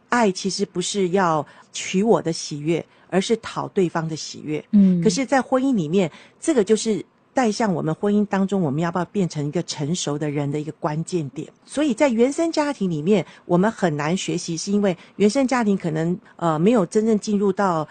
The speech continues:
Speaker 1: 很深的爱的关系，或者我们都是父母跟兄弟姐妹。可是到了婚姻的里面，其实就是两个成年人，
Speaker 2: 嗯。
Speaker 1: 他们开始学习相爱。
Speaker 2: 嗯。
Speaker 1: 那相爱容易，相处难。
Speaker 2: 是。
Speaker 1: 重点就是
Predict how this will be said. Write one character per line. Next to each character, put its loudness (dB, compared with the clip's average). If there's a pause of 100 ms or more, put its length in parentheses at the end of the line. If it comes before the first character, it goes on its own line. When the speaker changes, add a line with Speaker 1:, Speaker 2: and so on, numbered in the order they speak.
(120)
Speaker 1:
很 -2
深 0
的 0
爱 -2
的 -4
关 -2
系， -4
或 0
者 -2
我 0
们 0
都 -2
是 -4
父 -4
母 0
跟 0
兄 -2
弟 -4
姐 -8
妹。 -4 (280)
可 -4
是 -4
到 4
了 2 (120)
婚 0
姻 0
的 2
里 -2
面， 2
其 -6
实 -4
就 -6
是 -4
两 -2
个 -2 (320)
成 -2
年 2
人， -2
Speaker 2:
嗯。 6
Speaker 1:
他 -2
们 2
开 -4
始 -4
学 -6
习 -8
相 -4
爱。 0
Speaker 2:
嗯。 2
Speaker 1:
那 2
相 2
爱 0
容 2
易， -2
相 0
处 -4
难。 -6
Speaker 2:
是。 0
Speaker 1:
重 6
点 4
就 2
是 -2